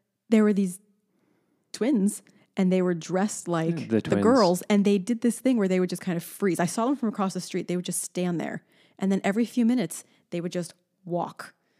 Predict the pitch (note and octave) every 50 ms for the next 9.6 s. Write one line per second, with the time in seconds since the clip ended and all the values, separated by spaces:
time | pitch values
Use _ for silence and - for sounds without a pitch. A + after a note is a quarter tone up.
0 | _ _ _ - G#3 F#3 G#3+ G3 G3 F#3+ F#3 F#3 F#3 F3 G3+ G3+ G3 - G#3 F#3+
1 | F#3 E3+ F3 E3 - - - E3+ E3 E3 - G3+ G#3+ G#3 G3+ F#3+ F#3 F3+ F3+ F#3
2 | F3+ - _ _ _ _ _ _ _ - - G#3+ G3 F#3+ F#3 F3+ F3+ F3 - -
3 | - - G3 F#3 F#3+ - - F#3+ F#3 - F#3 F3 F3 F3+ F3+ E3+ F3 F3 - F3+
4 | F#3 F3+ - F3 F3 E3+ E3 E3+ E3+ D#3+ D#3+ - - D3+ - D#3+ - _ _ _
5 | _ _ - - _ _ - - - F#3 F#3 F#3+ F#3+ F#3 F3+ F3+ F3+ F3 E3 F#3
6 | F#3 F#3 F#3+ F3+ - - G3+ F#3+ F#3 F3+ F3 E3+ F3 F3+ F3 G3 F#3+ - - B2
7 | A2+ A#2 - G3+ F#3 A#2+ - A#2+ A#2 A2+ A#2 A2+ A2+ G#2+ A2 A2 A2+ G#2+ B2 A#2+
8 | A2 A#2 A2 G#2+ G#2 G2 - - G#2+ G#2 G2+ G2+ - G2+ G2+ G#2+ - - D3+ D#3
9 | - D4 D#4 - - B3+ A#3+ G3+ F3 D#3 -